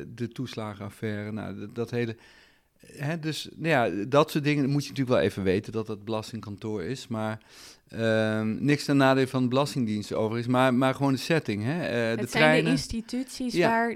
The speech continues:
Speaker 2: het personage mee te maken gaat
Speaker 1: Ja,
Speaker 2: krijgen.
Speaker 1: exact. De
Speaker 2: Ja.
Speaker 1: treinen natuurlijk, hè, vervoer, maar ook bijvoorbeeld de Flixbussen die, eh, die ik ook langs zag, eh, de, vanuit, eh, die bankjes kon je dat mooi zien. Er stond Flixbus op, de internationale lijndiensten. Ik heb ook wel eens begrepen dat sommige vluchtelingen die, hè, delen, eh,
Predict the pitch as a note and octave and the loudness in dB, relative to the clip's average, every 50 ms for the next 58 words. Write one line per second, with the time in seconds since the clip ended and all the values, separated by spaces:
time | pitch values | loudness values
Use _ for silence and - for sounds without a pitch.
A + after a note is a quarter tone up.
0 | - - G3 G3+ G#3 - - G#3+ A3 G#3+ - G3+ F#3+ G3 G#3+ G#3+ - G#3 G3+ G3+ | -8 -10 -10 -10 -10 -6 -4 -4 -4 -4 -4 -4 -2 -2 -2 -2 -2 -2 -2 -2
1 | G3 G3 - F#3 F3+ F3 F#3 - F#3 F3 - - - E3 D#3+ - - C3+ C#3+ C3 | -2 -2 -4 -4 -4 -6 -6 -8 -10 -14 -8 0 4 6 6 6 4 -2 -4 -4
2 | - - C#3+ B2 - - - - B2 A2 A2 C3 C3+ - - D3 C#3+ C#3+ D3+ D#3+ | 2 4 4 2 2 -2 -10 -10 -6 -2 0 0 0 0 2 2 2 2 2 0
3 | E3 E3 E3 D3 - - E3 D#3 D#3+ D3+ - D#3 E3+ F3 D3+ - - B2+ - - | -2 -4 -6 -8 -6 -6 -6 -6 -6 -4 -4 -4 -4 -4 -6 -6 -10 -12 -8 -4
4 | E3 E3 E3+ E3 D#3+ D#3 D3+ C#3 - - E3 D3 C3+ B2+ - - B2 A#2 A2+ - | -2 0 0 0 0 -2 -2 0 2 0 0 0 -2 -8 -2 -2 -2 -2 -2 -6
5 | - - D3+ D#3 - - - - A2 G#2 - - G#2+ G#2 A2 G#2+ G#2 G#2+ G#2+ A2 | -8 -6 -6 -6 -6 -8 -4 -2 -2 -2 -2 -6 -6 -4 -2 -2 -2 -2 -2 -2
6 | A#2 A2+ - C#3+ C#3 C3+ C3 B2 A#2 A2+ A2+ G#2+ - - G#2+ G2+ F#2+ - - - | -2 -2 0 -2 -2 0 2 2 4 4 2 0 -4 -4 -4 -4 -4 -6 -8 -6
7 | G#2+ F#2+ F#2+ F#2 E2+ E2 E2 D2 B1+ A1 A1+ A1+ G1+ A#1 D2+ D2+ - - A#2+ A2+ | -4 -4 -2 -2 -4 -4 -4 -4 -6 -6 -6 -8 -8 -10 -10 -10 -8 -4 -4 -4
8 | A2 A2 - - - - - G2+ G#2 G2+ G#2 G#2+ G#2+ G#2+ B2+ C#3 C#3 - B2 - | -4 -4 -8 -10 -12 -10 -8 -8 -8 -8 -8 -8 -2 0 0 0 0 -4 -8 -8
9 | - A#2 A2+ G#2+ G#2+ A#2 A#2 A2 A2 G#2 G2 B2 C3 C#3+ D3 B2+ - - G2+ G2 | -6 -6 -6 -6 -4 -4 -4 -2 -2 -2 -2 -4 -4 -4 -4 -10 -12 -16 -16 -16
10 | - - A#2+ B2+ B2 B2 A2 A#2 B2 A#2+ - - - A2+ - - D2+ G2+ - - | -10 -6 -4 -4 -4 -6 -6 -6 -6 -4 -4 -6 -6 -6 -4 -6 -6 -6 -4 -2
11 | A#2+ A#2 G#2+ - - A#2 G2+ G2+ G2+ G2 G2+ G#2+ G#2+ A2+ A2+ G#2+ A2+ A#2 A2+ - | -2 -2 -2 -2 -4 -4 -2 -2 -2 0 0 0 0 0 -2 -2 -2 -4 -6 -6
12 | - A2+ B2 - - - - - - - - - - - _ _ _ - - E3 | -6 -8 -8 -8 -10 -20 -20 -20 -20 -20 -20 -20 -20 -20 _ _ _ -6 -6 -6
13 | D#3+ E3 C#3+ - B2 G#2 G#2 G2+ - A#2 G2 - G#2+ G2+ G2+ G2 G2+ G#2 G#2 G2 | -6 -6 -4 0 0 0 0 0 -4 -10 -8 -4 -4 -2 -2 -4 -6 -8 -8 -8
14 | G2 - - - - - - E3+ F3+ F3+ E3 B2+ - G#2 - - A2 G#2+ - - | -8 -8 -12 -16 -14 -8 -4 -4 -2 -2 -2 -4 -4 -8 -6 -4 -4 -4 -4 -6
15 | - G#2 G2 G2 G2 G2 G2 G2 G#2 E2+ - G2 - G2+ A#2 C3+ C#3+ C3 A2 F#2+ | -10 -8 -6 -6 -6 -6 -8 -8 -8 -8 -8 -8 -8 -6 -6 -6 -6 -8 -6 2
16 | - A#2 B2+ C#3 C#3+ C#3 B2 A2+ A2 - - - | 4 6 6 6 6 4 2 2 0 0 -2 -4